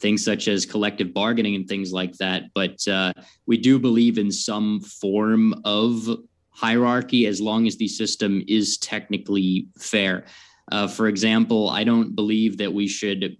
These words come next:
be taxing the one percent, ninety-nine percent. However, I would prefer to have, like, a corporate tax code where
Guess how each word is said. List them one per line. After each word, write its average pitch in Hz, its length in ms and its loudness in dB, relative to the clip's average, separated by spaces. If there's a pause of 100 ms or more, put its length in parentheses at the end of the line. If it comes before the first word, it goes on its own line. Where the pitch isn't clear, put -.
(240)
be 104 120 0
taxing 107 540 -2
the 98 60 0
one 101 200 0
percent, 98 320 -2
ninety-nine 95 460 -2
percent. 104 520 -2
However, 101 520 -4 (160)
I - 60 -6
would 113 260 2
prefer 104 500 -4
to 92 180 -8
have, 101 240 -6
like, 101 140 -6
a 98 80 -6
corporate 104 420 -4
tax 113 380 -4
code 98 280 -6
where 95 460 -4